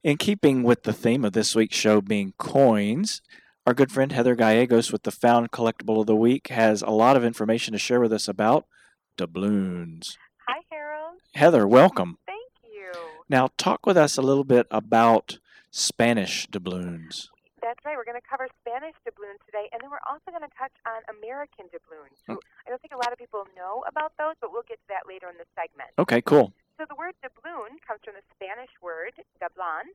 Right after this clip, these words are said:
Speaker 2: which
Speaker 1: Mm-hmm.
Speaker 2: means double.
Speaker 1: Ah.
Speaker 2: And the reason why, the whole reason for that name, is because it was worth, the currency value was worth two escuatos, which
Speaker 1: Okay.
Speaker 2: was the currency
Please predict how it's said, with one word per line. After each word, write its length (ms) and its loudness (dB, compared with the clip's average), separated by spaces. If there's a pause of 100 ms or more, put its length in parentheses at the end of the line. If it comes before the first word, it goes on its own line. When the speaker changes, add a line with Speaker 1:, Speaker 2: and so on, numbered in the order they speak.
(140)
Speaker 2:
which 120 -12
Speaker 1:
Mm-hmm. 100 -16 (140)
Speaker 2:
means 60 -20 (260)
double. 440 -10 (360)
Speaker 1:
Ah. 380 -10
Speaker 2:
And 160 -14
the 80 -18
reason 280 -18 (120)
why, 400 -8
the 60 -12
whole 120 -12
reason 300 -20 (140)
for 180 -8
that 240 -14
name, 320 -20
is 160 -18
because 300 -18
it 100 -16
was 120 -16 (140)
worth, 300 -12 (480)
the 60 -20
currency 440 -12
value 380 -12
was 180 -8
worth 160 -10 (220)
two 260 -14 (320)
escuatos, 720 -10 (460)
which 140 -4
Speaker 1:
Okay. 180 -2
Speaker 2:
was 100 -14
the 80 -14
currency 580 -18